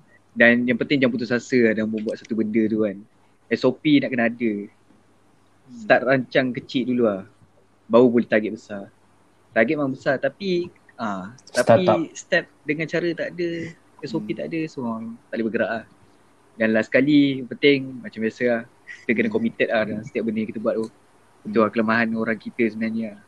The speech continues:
Speaker 2: Hmm.
Speaker 1: Malas nak committed. So kalau kita dapat
Speaker 2: Ya.
Speaker 1: ubah mindset kita tu untuk
Speaker 2: Hmm.
Speaker 1: be
Speaker 3: Hmm.
Speaker 1: committed in that one thing,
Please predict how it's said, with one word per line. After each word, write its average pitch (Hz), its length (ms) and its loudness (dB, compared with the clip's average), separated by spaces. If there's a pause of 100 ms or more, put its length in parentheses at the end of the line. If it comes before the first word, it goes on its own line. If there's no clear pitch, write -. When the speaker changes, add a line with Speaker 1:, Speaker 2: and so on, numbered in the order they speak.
(200)
Speaker 2:
Hmm. 110 340 -6
Speaker 1:
Malas 117 280 0
nak 104 120 -10
committed. 107 480 -6 (320)
So - 140 0
kalau 120 160 2
kita 120 320 -4
dapat 117 180 0
Speaker 2:
Ya. 110 80 0
Speaker 1:
ubah 120 140 2
mindset 123 420 -2
kita 131 240 -2
tu 127 240 0
untuk 113 340 -4
Speaker 2:
Hmm. 120 380 -2 (380)
Speaker 1:
be 240 280 -2
Speaker 3:
Hmm. 220 240 2
Speaker 1:
committed 226 320 2 (160)
in 113 280 -4
that 120 220 4
one 127 460 0
thing, 123 400 -4